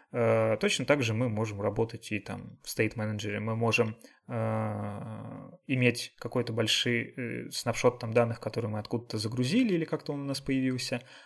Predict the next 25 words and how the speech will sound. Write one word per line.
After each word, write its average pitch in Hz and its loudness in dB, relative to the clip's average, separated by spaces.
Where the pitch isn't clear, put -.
а 120 4
уже 127 4
реактивные 117 4
связи 170 6
к - 0
этим 117 0
данным 107 2
строить - 0
как 117 0
бы 113 4
лениво. 107 2
То 120 -8
есть - -6
вот - -10
нам 117 0
потребовался 185 2
какой-то 127 -2
слайс 117 2
конкретный, 113 -6
мы 113 2
понасоздавали 113 4
там 110 -10
сторов - 0
к - -14
нему 156 0